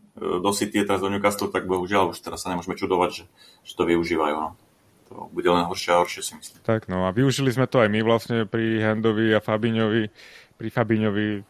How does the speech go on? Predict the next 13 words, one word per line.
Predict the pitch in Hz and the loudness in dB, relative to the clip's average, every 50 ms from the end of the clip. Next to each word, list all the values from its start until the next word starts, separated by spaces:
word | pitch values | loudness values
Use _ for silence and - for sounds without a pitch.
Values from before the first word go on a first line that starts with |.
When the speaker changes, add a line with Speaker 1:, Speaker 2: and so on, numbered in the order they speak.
| _ _ _ _ - | _ _ _ _ -18
Speaker 2:
sme | 113 107 107 | -12 -8 -6
určite | 110 107 - 120 107 123 | -6 -4 -2 -2 2 2
na | 110 107 | 2 2
tom | 104 110 107 104 104 101 101 95 95 _ - | 4 2 0 0 0 -2 -4 -6 -8 _ -16
netratili | 104 104 - - 107 107 117 117 117 104 - - 120 110 110 107 101 | -14 -12 -10 -8 -6 -2 -2 0 -2 -2 -2 -2 -2 -2 0 0 0
a | 98 92 | 0 0
pri | - - 107 101 | 0 -2 -2 -2
Handovi | 107 104 101 104 98 98 | 0 0 0 0 0 0
konec | - - 107 104 101 - | -2 -2 -2 -2 -4 -4
koncov | - - 113 104 - - 101 92 | -4 -4 -4 -4 -2 -4 -4 -2
tiež, | - 113 110 107 95 - - | 2 4 4 4 2 0 -6
no, | 98 95 92 | -6 -6 -8
tak | - - - | -8 -12 -16